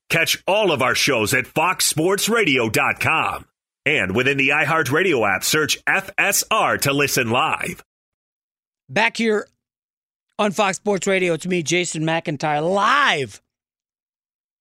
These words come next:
Speaker 2: from the Farmers Insurance Fox Sports Radio studio. Call Farmers today for a quote. So, I st-, I still like going to the movies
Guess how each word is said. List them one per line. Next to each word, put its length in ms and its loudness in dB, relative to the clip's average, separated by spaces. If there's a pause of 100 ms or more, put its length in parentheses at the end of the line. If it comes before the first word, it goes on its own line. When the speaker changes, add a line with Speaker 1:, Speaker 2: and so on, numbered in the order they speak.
(400)
Speaker 2:
from 180 0
the 60 -2
Farmers 420 -2
Insurance 440 -2
Fox 240 -2
Sports 320 -4
Radio 240 -2
studio. 520 -4 (1600)
Call 180 -2
Farmers 320 -2
today 300 -2
for 160 -4
a 40 -4
quote. 300 -4 (1400)
So, 440 -2 (2000)
I 260 2
st-, 260 -8
I 280 0
still 320 -2
like 280 -2
going 240 -2
to 80 -4
the 100 -2
movies 680 -4